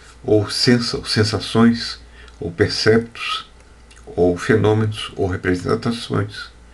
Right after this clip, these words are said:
E, nesse caso, nós estamos num beco sem saída,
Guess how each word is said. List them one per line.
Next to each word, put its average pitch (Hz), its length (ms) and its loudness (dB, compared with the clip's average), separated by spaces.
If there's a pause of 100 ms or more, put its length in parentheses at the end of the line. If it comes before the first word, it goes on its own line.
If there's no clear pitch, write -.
(720)
E, 98 480 -4 (200)
nesse 113 340 2
caso, 92 420 -2 (460)
nós 98 180 2
estamos 95 800 -4 (300)
num 123 340 4 (180)
beco 107 320 -2
sem 110 160 -2
saída, 110 500 0